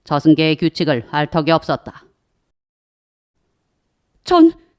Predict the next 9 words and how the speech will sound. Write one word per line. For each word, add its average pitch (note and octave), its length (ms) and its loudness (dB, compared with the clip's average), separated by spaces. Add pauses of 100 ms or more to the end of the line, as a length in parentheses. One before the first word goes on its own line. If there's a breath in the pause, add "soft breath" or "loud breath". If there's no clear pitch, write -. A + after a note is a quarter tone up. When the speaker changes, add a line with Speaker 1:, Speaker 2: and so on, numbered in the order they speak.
(240)
Speaker 2:
소령이고 A4 580 2
뭐고 D4+ 260 -2
관심 E4 340 2
없어요. D4+ 440 -2 (1080)
동생 D#4 380 4
복수만 E4 440 0
할 G4 100 0
수 F#4 140 -8
있으면 D4 360 -2